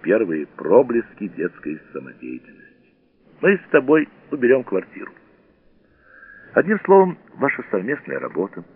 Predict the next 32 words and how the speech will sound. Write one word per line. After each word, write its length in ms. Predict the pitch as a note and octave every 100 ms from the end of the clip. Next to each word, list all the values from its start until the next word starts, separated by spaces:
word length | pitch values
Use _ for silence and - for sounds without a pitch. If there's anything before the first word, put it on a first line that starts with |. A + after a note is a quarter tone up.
| _
а 80 | -
точнее 480 | G#2+ - D#3+ D3 E2+
ее 180 | D#2 D2+
методы – 600 | E2 B2 - D#3+ D3 D#3 - - -
должны 440 | E2 E2+ G2 C3
перенестись 960 | - D3+ D#3 C#3 G#2 F#2+ - - E3+ F3+ - -
и 100 | G#2
на 140 | F#3
то 280 | - D#3 E3 -
общение, 840 | D#3+ - - A2 C#3+ D#3 D3 G2+ - -
которое 340 | - F2 D#2+
находится 600 | D2 D2 E2 G#2 A2 A#2 D2
за 160 | A#2+
пределами 600 | A#2 C#3+ F#2 F2+ F#2 F#2+ -
учения. 440 | - - A#1+ C2+
И 100 | F2
наоборот, 460 | C3 C#3 A#2 F#2+ - - - - - -
та 180 | G2+ G2
радость, 560 | G#2 A2+ G2 C#2+ - -
которую 400 | - D2 D2 D2
вы 160 | D#2 -
испытываете 840 | F#2+ - - B2+ G#2 F2+ E2+ E2+ -
с 40 |
ребенком 520 | E2 F2+ E2+ E2+ E2
на 80 | F2
прогулке, 680 | - A2+ A2 B2 F#2 - -
в 160 | -
театре, 400 | A2+ A#2 - C#2+
в 80 | -
кино, 360 | - G2+ C3+ G2
в 80 | -
походе, 540 | D#2 - G3 G3+ D2